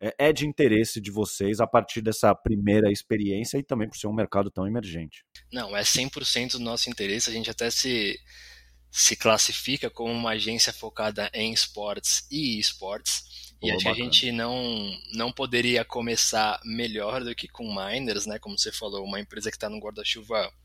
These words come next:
Speaker 2: realmente absurdo e muito relevante, que é o da Magalu, e que tem, né, players hoje muito importantes, como o Wendel Lira, o Nativa, é, na,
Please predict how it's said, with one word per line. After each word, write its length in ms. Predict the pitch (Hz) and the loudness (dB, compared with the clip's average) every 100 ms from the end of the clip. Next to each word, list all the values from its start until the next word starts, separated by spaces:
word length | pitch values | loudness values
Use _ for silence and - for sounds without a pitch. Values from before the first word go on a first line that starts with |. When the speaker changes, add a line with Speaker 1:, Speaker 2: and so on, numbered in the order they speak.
| _ _ _ _ _ _ _ - | _ _ _ _ _ _ _ -6
Speaker 2:
realmente 460 | 117 113 110 113 117 | -2 0 0 -2 -2
absurdo 480 | 107 - 135 139 | 0 0 0 -4
e 40 | 117 | -6
muito 220 | 120 131 | -6 -6
relevante, 460 | 123 107 113 120 - | -4 -4 -4 -2 -2
que 60 | |
é 40 | 110 | -2
o 40 | |
da 80 | 98 | -6
Magalu, 440 | 104 98 92 110 _ - - - - - | -4 -6 -8 -12 _ -20 -18 -16 -18 -14
e 100 | 101 | -12
que 160 | - 107 | -10 -8
tem, 760 | - 113 120 117 113 107 95 - - _ _ _ | -4 -2 -2 -2 -2 -6 -8 -16 -20 _ _ _
né, 220 | 110 110 104 | -10 -6 -6
players 500 | - 120 127 120 117 | -2 4 4 4 -2
hoje 200 | 117 113 | -4 -4
muito 320 | 110 131 156 | -4 -6 -10
importantes, 640 | 147 117 - 120 139 - | -12 -12 -8 -6 -4 -6
como 200 | - 101 | -8 -8
o 40 | |
Wendel 240 | 104 107 95 | -8 -8 -10
Lira, 460 | 98 123 131 107 | -8 -4 -2 -2
o 80 | 98 | -2
Nativa, 760 | 101 92 - - 117 110 101 92 - - - - | -4 -2 0 0 -2 -6 -6 -6 -12 -20 -20 -12
é, 220 | 95 92 | -8 -6
na, 160 | 95 | -8